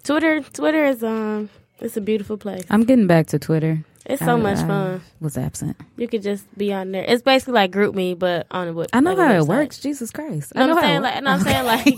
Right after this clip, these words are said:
Speaker 1: like, <laughs> w-, when it comes to your
Speaker 2: Oh,
Speaker 1: personality.
Speaker 2: okay. Got you, got you, got you.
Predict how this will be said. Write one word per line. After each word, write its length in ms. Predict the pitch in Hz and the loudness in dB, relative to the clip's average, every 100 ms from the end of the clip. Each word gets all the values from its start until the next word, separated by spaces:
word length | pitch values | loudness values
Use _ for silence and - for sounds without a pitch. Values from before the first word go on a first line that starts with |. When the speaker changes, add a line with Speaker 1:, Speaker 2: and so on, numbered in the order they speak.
| - | 0
Speaker 1:
like, 100 | 311 | -4
<laughs> 40 | |
w-, 160 | - 262 - - - | -2 -8 -8 -14 -4
when 120 | 262 | -2
it 40 | |
comes 200 | 277 262 | 0 -2
to 60 | 254 | -2
your 100 | 220 | -4
Speaker 2:
Oh, 20 | |
Speaker 1:
personality. 760 | 220 220 202 196 220 180 175 180 | -2 -2 -2 2 4 6 4 2
Speaker 2:
okay. 180 | 160 156 | 0 -2
Got 260 | 165 147 | -4 -4
you, 60 | 151 | -4
got 180 | 147 139 | -6 -4
you, 20 | |
got 200 | 147 139 | -4 -4
you. 80 | 147 | -6